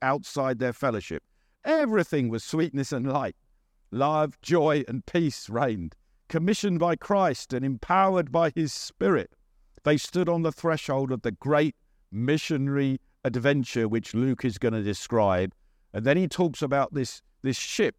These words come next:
called the Church of Jesus is ready to catch the wind of the Spirit and to set sail on a voyage of spiritual conquest. It's kind of felt like that the last weeks, isn't it? It's what it feels like.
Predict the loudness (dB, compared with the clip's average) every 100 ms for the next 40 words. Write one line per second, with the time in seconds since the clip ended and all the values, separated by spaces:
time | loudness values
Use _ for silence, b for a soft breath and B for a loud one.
0 | -6 -2 0 -2 -6 _ _ -4 -4 2
1 | 2 2 -2 -4 0 0 0 -4 -4 -4
2 | -2 0 2 2 0 -2 -4 _ _ -4
3 | -4 -4 -2 -2 -4 -6 -4 -4 0 4
4 | 4 2 -2 -8 -12 -16 -18 -20 -20 _
5 | -20 _ _ _ _ -2 -2 -2 -2 -2
6 | -2 -4 0 2 2 2 2 2 0 2
7 | 2 2 2 -4 -6 -2 0 0 0 -4
8 | 0 2 2 2 -2 -2 -6 -2 -2 0
9 | 2 2 2 -2 -2 -4 -2 0 0 -2
10 | 0 0 0 0 2 0 -4 -4 -2 0
11 | 2 2 2 0